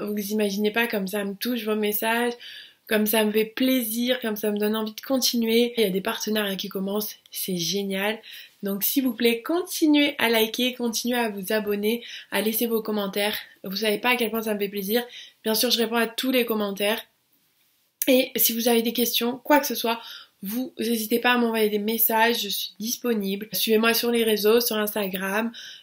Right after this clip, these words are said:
Euh, je publie, voilà, tout le temps mes nouvelles perruques en avant, première. Donc si vous voulez les liens et tout ça,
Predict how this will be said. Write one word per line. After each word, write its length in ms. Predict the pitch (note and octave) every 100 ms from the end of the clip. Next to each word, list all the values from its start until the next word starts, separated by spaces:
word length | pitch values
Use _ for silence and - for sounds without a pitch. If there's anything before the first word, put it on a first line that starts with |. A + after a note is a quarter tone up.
| -
Euh, 140 | G3+ F#3+
je 100 | -
publie, 280 | F#3+ F#3+
voilà, 300 | A3 G#3 G3
tout 140 | F#3+ G#3+
le 60 |
temps 180 | G#3 A3+
mes 120 | A3
nouvelles 260 | G3+ G3 F#3+
perruques 400 | G3+ F#3+ G#3 G#3+ -
en 160 | G#3
avant, 360 | G3+ F3+ G3 G#3 - _
première. 600 | - A#3 A3 G3 G3 A3
Donc 200 | G3+ F#3
si 160 | - G#3+
vous 120 | G3+
voulez 240 | G3+ G#3+
les 140 | G3 F#3
liens 380 | F3+ G3+ G#3 G#3+
et 120 | F#3+
tout 120 | F#3
ça, 280 | - G#3